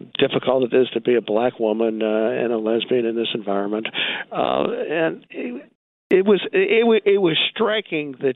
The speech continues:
she was quite that candid, uh, and it raised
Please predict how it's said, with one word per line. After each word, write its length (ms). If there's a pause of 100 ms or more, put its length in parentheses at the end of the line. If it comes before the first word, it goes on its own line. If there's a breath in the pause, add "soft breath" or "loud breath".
she 140
was 200 (600 loud breath)
quite 280 (120)
that 220
candid, 640
uh, 280 (540 loud breath)
and 240
it 160 (320)
raised 440